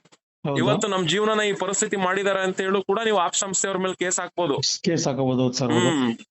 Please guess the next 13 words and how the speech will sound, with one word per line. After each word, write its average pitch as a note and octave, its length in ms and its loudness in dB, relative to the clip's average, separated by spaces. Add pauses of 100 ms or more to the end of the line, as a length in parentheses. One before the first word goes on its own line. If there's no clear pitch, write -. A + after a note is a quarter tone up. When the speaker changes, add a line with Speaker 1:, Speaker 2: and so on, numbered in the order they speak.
(100)
Speaker 2:
ಈ F#3+ 100 0
ಪ್ರಕ್ರಿಯೆ A#3 540 0
ನಮ್ಮವ್ರು A3 300 2
ಯಾರು G3 240 0
ಮಾಡಲ್ಲ G#3 360 0
ಅಂತಾನೆ G#3 340 -2
ಆ G#3+ 100 0
ಬಡ್ಡಿ E3 240 -4
ಮಕ್ಳು G3+ 340 0
ಈ F#3 180 2
ತರ F3+ 140 -4
ಎಲ್ಲ F3 200 0
ಮುಂದುವರ್ಸೋದು. F3+ 640 0